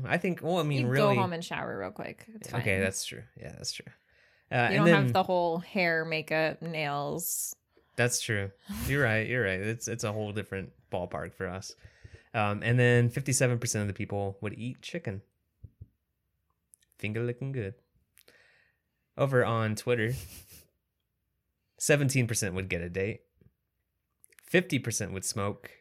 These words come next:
Speaker 2: Okay.
Speaker 1: Still, zero percent would hike with dog.
Speaker 2: Oh my God.
Speaker 1: Thirty-three percent would eat chicken.
Speaker 2: See, now if this was on a Saturday, which our prom was, all of the proms in town were on Saturdays. <laughs> Ours was always Derby weekend, so kind
Speaker 1: Oh,
Speaker 2: of
Speaker 1: yeah.
Speaker 2: appropriate time to be talking about this.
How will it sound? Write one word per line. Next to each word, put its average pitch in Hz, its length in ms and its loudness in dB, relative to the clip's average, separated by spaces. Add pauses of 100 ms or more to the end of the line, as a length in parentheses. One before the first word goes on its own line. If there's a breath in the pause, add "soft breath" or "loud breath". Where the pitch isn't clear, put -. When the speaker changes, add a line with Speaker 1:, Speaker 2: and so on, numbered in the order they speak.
(340)
Speaker 2:
Okay. 254 240 -10 (600)
Speaker 1:
Still, 151 420 6
zero 131 280 4
percent 143 400 0
would 107 140 -4
hike 120 200 -2
with 123 200 -4
dog. 110 360 0 (160)
Speaker 2:
Oh - 20 -12
my 370 880 -2
God. 220 280 0
Speaker 1:
Thirty-three 165 420 6
percent 110 340 0
would 101 120 -2
eat 95 120 -8
chicken. 92 400 -8 (320 loud breath)
Speaker 2:
See, 370 500 -2
now 277 240 -2
if 277 120 -6
this 294 220 -4
was 294 120 -4
on 269 140 -2
a 214 60 2
Saturday, 214 840 4 (160)
which 208 280 -8
our 196 160 2
prom - 240 -6
was, - 480 -8 (800 soft breath)
all 160 220 4
of 151 100 -4
the 156 100 -4
proms 175 320 -4
in 170 120 -6
town - 240 -6
were 190 100 -8
on 202 160 -6
Saturdays. 220 840 0
<laughs> - 60 4
Ours 214 200 12
was 269 120 4
always 254 240 10
Derby 277 300 4
weekend, 196 600 2
so 165 500 -2
kind 139 180 -2
Speaker 1:
Oh, 135 40 2
Speaker 2:
of 143 60 0
Speaker 1:
yeah. 151 60 0
Speaker 2:
appropriate 170 480 -2
time 180 180 -2
to 170 80 -4
be 202 100 -4
talking 208 340 0
about 165 240 -2
this. 170 360 -4